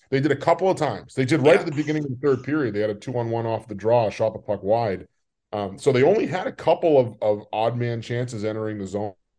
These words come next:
Speaker 1: and they weren't able to capitalize on them. And I don't even think there was a couple of them that didn't even hit the net, which I'm sure waking up this morning and going through on, on video, that, those are gonna be the plays that if you're Brendan Morato, you sit there and go, "Man, if we just,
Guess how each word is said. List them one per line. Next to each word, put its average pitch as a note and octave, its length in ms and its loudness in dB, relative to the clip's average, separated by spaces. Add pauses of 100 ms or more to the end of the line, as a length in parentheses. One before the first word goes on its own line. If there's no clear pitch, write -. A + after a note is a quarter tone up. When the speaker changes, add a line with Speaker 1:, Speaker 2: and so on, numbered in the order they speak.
(140)
Speaker 1:
and C#3+ 240 -6 (340)
they B2 160 0
weren't C#3+ 160 2
able C3 160 0
to G#2 80 -4
capitalize G2 600 -4
on D#2 160 -16
them. - 200 -20
And B2+ 240 -2
I D#3 40 2
don't G#3 120 0
even D3+ 200 -6
think C#3 180 -2
there C3+ 80 0
was B2+ 100 -2
a A#2+ 40 -12
couple E3+ 320 -2
of B2+ 60 -4
them A2+ 120 -6
that A2 80 -10
didn't A2+ 160 -8
even A2 100 -6
hit G2+ 120 -6
the G2 60 -10
net, F#2+ 300 -6
which F#2+ 220 -10 (320)
I'm G#2 80 -6
sure A#2 180 -4
waking A2 280 0
up - 80 -8
this - 160 -16
morning G#2+ 200 -4
and F#2+ 80 -10
going G2 220 -6
through G2 100 -8
on, F#2 140 -10
on F2+ 240 -14
video, G2 340 -4
that, G#2 200 -2 (100)
those A#2+ 240 2
are A#2+ 60 -2
gonna G#2+ 120 -6
be G#2 120 -6
the F#2+ 80 -8
plays G2 480 -2
that F#2+ 100 -4
if F#2 80 -10
you're G2 100 -8
Brendan G2+ 340 -6
Morato, G2 480 -2
you F#2+ 100 -8
sit G2 160 -12
there F#2+ 80 -8
and F#2+ 80 -12
go, - 80 -10
"Man, G#2 320 -8
if G#2+ 100 -14
we G#2+ 80 -12
just, G#2 260 -12